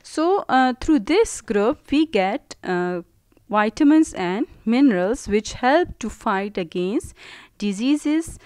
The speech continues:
and prevent infection. The third one is a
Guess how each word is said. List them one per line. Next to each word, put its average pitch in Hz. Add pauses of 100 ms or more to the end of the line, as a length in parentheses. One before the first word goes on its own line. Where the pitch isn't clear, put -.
(200)
and 262
prevent 180
infection. - (800)
The 185
third 269
one 269
is 202
a 202